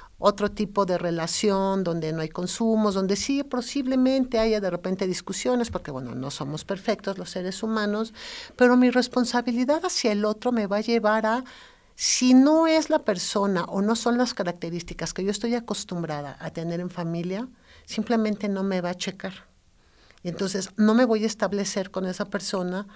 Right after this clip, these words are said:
porque si en algún momento esa persona me agrede o me violenta o me dice cosas que me hacen sentir incómodo o incómoda, simplemente voy a tener que poner un límite. Y esa es la responsabilidad afectiva. Por eso decía al principio, es lo que yo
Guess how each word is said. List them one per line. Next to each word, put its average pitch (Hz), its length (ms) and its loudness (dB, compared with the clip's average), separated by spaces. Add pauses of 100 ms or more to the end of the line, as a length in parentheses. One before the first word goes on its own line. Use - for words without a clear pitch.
(320)
porque 208 260 -2
si - 180 0
en 202 140 4
algún 208 300 4
momento 254 400 4
esa 226 200 -2
persona 185 440 -4
me 170 120 -4
agrede 190 720 -2
o 170 120 -4
me 156 120 -6
violenta 190 960 -2 (380)
o 180 100 -4
me 180 160 0
dice 208 320 -4
cosas 208 420 0
que - 80 -6
me 180 120 0
hacen 214 100 0
sentir 196 340 -4
incómodo 180 520 -4
o - 20 -6
incómoda, 202 640 -4 (380)
simplemente 202 580 0
voy 180 100 -2
a 180 40 -10
tener 165 280 -8
que - 80 -8
poner 160 460 -8
un 180 180 -4
límite. 170 580 -8
Y 180 120 0
esa 202 180 -2
es 196 120 -6
la 208 220 4
responsabilidad 156 760 -6
afectiva. 147 580 -12
Por 160 140 -14
eso 147 120 -10
decía 165 220 -6
al 165 60 -10
principio, 185 480 -4 (280)
es 220 240 4
lo 214 180 0
que 185 280 -4
yo 226 380 2